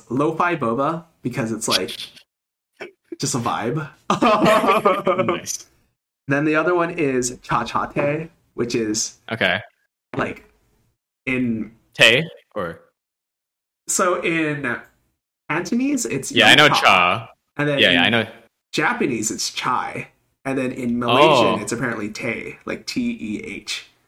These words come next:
Speaker 2: Oh, oh, that's cool.
Speaker 1: Right? So it's, like, all three of our, like, main languages.
Speaker 2: Yeah.
Speaker 1: So, and then it
Speaker 2: Yeah.
Speaker 1: also sounds like Cha Cha Teng, which is, like, a Cantonese, like, late night diner. Uh, Venus Cafe's, uh, quintessential Cha,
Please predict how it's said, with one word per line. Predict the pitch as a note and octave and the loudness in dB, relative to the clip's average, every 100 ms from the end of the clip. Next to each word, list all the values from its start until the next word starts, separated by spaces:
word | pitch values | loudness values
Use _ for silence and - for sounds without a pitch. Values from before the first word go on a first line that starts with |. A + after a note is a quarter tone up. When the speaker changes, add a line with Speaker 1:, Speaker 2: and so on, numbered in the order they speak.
| - | -6
Speaker 2:
Oh, | G4 C#4 F2 - - | -2 0 0 -4 -2
oh, | D#3+ | 0
that's | - | 0
cool. | - G#2 | 0 -4
Speaker 1:
Right? | A#2 - - | -4 -8 -6
So | A#2 | -4
it's, | A#2 | -4
like, | A2 | -4
all | A2 A#2+ | -4 -4
three | A#2+ G#2 | -2 -2
of | G#2 | -2
our, | F2 | -4
like, | - - - | -6 -10 -10
main | - C2 | -10 -10
languages. | A#1+ - - - - - - _ _ _ _ - | -12 -12 -12 -12 -8 -8 -10 _ _ _ _ -10
Speaker 2:
Yeah. | G2 E2+ F2 - _ | -8 -8 -12 -18 _
Speaker 1:
So, | - - C2 - _ _ _ | -10 -8 -10 -14 _ _ _
and | C#3+ D3+ | -2 -2
then | C#3+ | 0
it | A2 | 0
Speaker 2:
Yeah. | F#2 | 2
Speaker 1:
also | D#3+ E3 | 2 0
sounds | D#3 C#3+ C#3 | -2 -2 -4
like | - | -6
Cha | G2+ | -8
Cha | - - | -8 -10
Teng, | - A#2 A2+ B2+ | -6 -4 -4 -6
which | A2+ - | -8 -8
is, | D2+ | -6
like, | E2 F#2 - - | -8 -10 -12 -12
a | F2+ C#2 D2 | -10 -10 -12
Cantonese, | - A2+ G#2+ F#2+ F2+ - | -8 -8 -8 -8 -8 -8
like, | G#1 - - _ _ _ _ _ _ _ _ _ _ _ _ | -8 -12 -16 _ _ _ _ _ _ _ _ _ _ _ _
late | C3 A#2 A#2 | -4 -4 -4
night | A2 G2+ | -6 -6
diner. | G2+ F#2 G#2 A#2+ - _ _ | -6 -6 -6 -6 -10 _ _
Uh, | B2+ A#2+ | -6 -4
Venus | C3+ C3+ - | -2 -4 -4
Cafe's, | F#2+ F#2+ C#2 - - - | -6 -6 -6 -6 -8 -8
uh, | G2+ C2 C#2+ | -8 -8 -10
quintessential | - A2+ - - - B1 | -10 -10 -8 -10 -10 -14
Cha, | - - - | -14 -16 -16